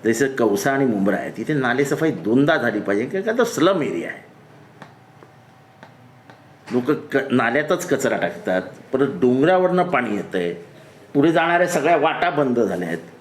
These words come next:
इतक्या अवघड परिस्थितीमध्ये असताना जर महानगरपालिकेचे अधिकारी लक्षच देणार नसतील तर कसं व्हायचं?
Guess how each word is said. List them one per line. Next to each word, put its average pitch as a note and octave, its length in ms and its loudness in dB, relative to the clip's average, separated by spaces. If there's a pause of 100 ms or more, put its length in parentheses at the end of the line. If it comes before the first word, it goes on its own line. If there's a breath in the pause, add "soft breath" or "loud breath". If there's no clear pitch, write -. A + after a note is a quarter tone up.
(300)
इतक्या F3 360 -2
अवघड G3 360 2
परिस्थितीमध्ये G#3 720 2
असताना D3+ 480 0 (680 loud breath)
जर G#3 160 4
महानगरपालिकेचे F3 1120 0
अधिकारी D3+ 720 0
लक्षच B2 500 0
देणार C#3 280 0
नसतील - 480 -8 (680 loud breath)
तर - 200 -14
कसं A3+ 180 -4
व्हायचं? - 320 -6